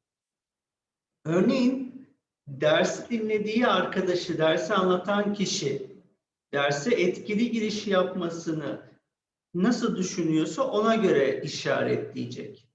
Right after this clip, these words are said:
Yani böyle yazarak değil, orada seçimler olacak, anket seçimleri gibi. Buralardan işaretleyecek. Bu, e, kişinin vermiş olduğu puan sadece benim tarafımdan görülecek.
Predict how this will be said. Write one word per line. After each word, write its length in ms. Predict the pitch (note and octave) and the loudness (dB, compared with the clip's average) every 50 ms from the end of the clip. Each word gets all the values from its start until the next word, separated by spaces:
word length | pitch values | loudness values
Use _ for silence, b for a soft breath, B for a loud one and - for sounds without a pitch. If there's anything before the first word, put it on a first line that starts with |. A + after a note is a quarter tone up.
| _ _ - | _ _ -6
Yani 200 | D#3 D3+ D3+ D3+ | -4 -4 -2 -2
böyle 220 | F3 E3+ E3+ E3+ E3+ | 0 0 2 4 4
yazarak 580 | E3+ F3 E3+ F3+ F3+ E3+ E3+ E3+ E3 - - A#3 | 4 6 6 4 4 4 2 0 0 -2 -4 -2
değil, 540 | G#3+ F3+ F3 G3 - - - - - - _ _ _ _ _ _ _ _ - | 0 0 0 0 -2 -4 -8 -12 -16 -20 _ _ _ _ _ _ _ _ 0
orada 320 | F#3 F#3 F#3+ F#3+ F#3+ G3 | 2 4 4 6 6 4
seçimler 640 | F#3+ - - F3 E3+ - - F#3+ F3 E3+ F3 F3 F3 | 2 2 0 0 0 0 -2 -2 -2 0 0 0 0
olacak, 420 | E3+ D#3+ D#3 D3 C#3 C#3 C#3 C3+ C#3 | 0 0 0 -2 -2 -2 -2 -2 0
anket 460 | D3+ D#3 D#3 D3 - F3 D#3 - - | -2 -2 -2 -4 -4 -6 -6 -6 -6
seçimleri 640 | - D3 C3+ - C#3+ C3+ C3+ C3+ B2+ B2 B2+ B2+ B2 | -8 -8 -8 -8 -10 -10 -10 -8 -8 -8 -8 -8 -8
gibi. 560 | - C3 - G3 G#3+ G#3+ G3+ - - - - _ _ _ _ _ - | -10 -6 -2 -2 0 0 -2 -6 -8 -18 -20 _ _ _ _ _ -8
Buralardan 760 | - G#3 C4+ C4+ C4 G#3 F#3+ F3 E3 D#3 - - A#3 A#3+ - - | -2 0 2 4 4 4 4 4 4 2 2 0 -2 -4 -4 -4
işaretleyecek. 1120 | F#3+ - - - F#3+ F3 E3+ E3 D#3+ E3 D#3+ E3 E3 - D3+ C#3+ C3+ D3 C#3+ C#3 - - _ _ _ _ _ _ _ _ _ _ _ _ _ _ _ _ _ _ _ _ _ _ _ _ _ _ _ _ _ _ _ _ _ - | -8 -6 -4 0 2 4 4 4 2 2 -2 -2 -4 -6 -8 -8 -8 -8 -12 -14 -16 -18 _ _ _ _ _ _ _ _ _ _ _ _ _ _ _ _ _ _ _ _ _ _ _ _ _ _ _ _ _ _ _ _ _ -2
Bu, 480 | F#3 A#3+ C#4+ D#4+ D4+ - - - - - | 0 2 2 2 0 -2 -4 -8 -8 -2
e, 360 | E3+ E3+ E3 D#3+ D#3+ D#3 - - - - - - _ _ _ _ _ | 0 0 2 4 2 2 2 -2 -6 -10 -14 -20 _ _ _ _ _
kişinin 560 | - F#3+ F3+ - - A#3 A3+ A#3 C4+ B3+ A#3 | -4 -2 -2 0 0 0 2 4 4 4 4
vermiş 480 | A3+ G#3+ G3+ G#3 G#3 A3+ B3 A3 - - | 4 4 4 4 2 2 0 0 0 2
olduğu 500 | A#3+ A3 G#3 G#3 - E3+ D#3+ - D3+ - | 4 4 4 4 4 2 0 0 -2 -4
puan 680 | - - E3 D#3+ E3+ F3 G#3 - - - - - - - - _ | -4 0 2 4 6 6 4 2 0 -2 -6 -8 -12 -16 -20 _
sadece 680 | _ - - C4+ C#4 C#4+ B3 - B3+ - D4+ B3+ - - | _ 0 2 4 4 4 2 2 0 -2 -2 -2 -2 0
benim 340 | A3 A3+ B3 C4 B3+ A#3 | 0 2 4 4 4 4
tarafımdan 880 | - A3+ G3+ G3 F3 - - E3 D#3 D3+ D3 D3+ C#3+ C#3+ C#3+ C#3+ D3 C#3+ | 4 4 4 4 4 2 0 -2 -4 -4 -4 -4 -4 -4 -4 -4 -6 -6
görülecek. 840 | C#3+ C#3 C3+ C#3 C3+ C3+ C3+ C3+ C3 - F3+ F#3+ A3+ G#3 - - - | -6 -6 -6 -6 -8 -8 -10 -12 -10 -4 -2 0 0 0 -2 -6 -10